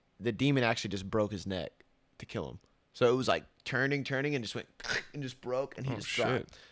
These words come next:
Speaker 1: And I was like, "Hey, that's more realistic."
Speaker 2: Yeah.
Speaker 1: But it was, dude, it, it is a trippy
Speaker 2: That's crazy.
Speaker 1: show. It's way better. I mean, obviously, the old one, when we were kids, that was, like, the scariest thing.
Speaker 2: <laughs>
Speaker 1: But now you watch it, and it's kinda like, okay, like,
Speaker 2: Yeah.
Speaker 1: it's kinda like
Speaker 2: Yeah,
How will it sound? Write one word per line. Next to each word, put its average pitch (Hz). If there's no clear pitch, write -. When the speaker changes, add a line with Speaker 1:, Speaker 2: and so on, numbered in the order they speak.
Speaker 1:
And 117
I 117
was 113
like, 107
"Hey, 120
that's 151
more 135
realistic." 110
Speaker 2:
Yeah. 101
Speaker 1:
But 113
it 110
was, 101
dude, 110
it, 120
it 123
is 107
a 98
trippy -
Speaker 2:
That's 120
crazy. 113
Speaker 1:
show. 101
It's 135
way 147
better. 123
I -
mean, 135
obviously, 131
the 113
old 113
one, 127
when 107
we 117
were 98
kids, 110
that 104
was, 101
like, 92
the 98
scariest 95
thing. 110
Speaker 2:
<laughs> -
Speaker 1:
But 110
now 123
you 123
watch 107
it, 117
and 101
it's 95
kinda 98
like, 90
okay, 82
like, 64
Speaker 2:
Yeah. 147
Speaker 1:
it's 101
kinda 87
like 90
Speaker 2:
Yeah, -